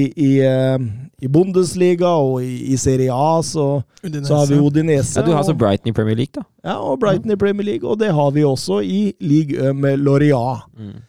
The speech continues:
Speaker 1: som vant to en over Nice her, og har klatret opp på en tredjeplass på tabellen.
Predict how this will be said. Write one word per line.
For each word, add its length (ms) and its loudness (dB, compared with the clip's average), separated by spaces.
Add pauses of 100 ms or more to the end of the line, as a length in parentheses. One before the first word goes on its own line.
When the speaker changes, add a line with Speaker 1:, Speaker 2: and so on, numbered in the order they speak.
(140)
Speaker 1:
som 180 -4
vant 300 -2
to 240 -4
en 380 -6
over 260 -4
Nice 480 -6
her, 320 -4
og 400 -4
har 300 -8
klatret 340 -6
opp 160 -6
på 160 -6
en 60 -14 (200)
tredjeplass 1300 -4
på 160 -6
tabellen. 480 -10